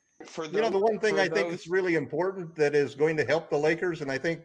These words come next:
Speaker 2: Lee hit it on the nose there, that, you know, remember the comments about LeBron and A D both saying that Schroeder and Trez were really motivating and driving them.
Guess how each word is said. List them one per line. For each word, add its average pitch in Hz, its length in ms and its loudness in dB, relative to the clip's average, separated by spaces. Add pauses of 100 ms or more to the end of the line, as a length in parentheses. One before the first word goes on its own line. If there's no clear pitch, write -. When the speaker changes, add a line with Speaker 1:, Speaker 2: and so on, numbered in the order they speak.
Speaker 2:
Lee 160 260 0
hit 147 180 0
it 135 120 2
on 131 140 2
the 127 60 0
nose 131 400 2
there, 110 340 0 (580)
that, 120 380 6 (360)
you 147 120 -2
know, 151 80 6
remember 156 380 6
the 139 120 4
comments 151 480 2
about 127 260 2
LeBron 131 460 2
and 127 80 2
A 139 200 4
D 135 200 2
both 123 340 2
saying 113 480 0
that 104 220 -2 (760)
Schroeder 151 640 6
and 120 420 2
Trez 120 540 2
were 104 180 -2
really 117 360 2
motivating 98 680 0
and 90 160 -8
driving 90 420 -4
them. 82 160 -18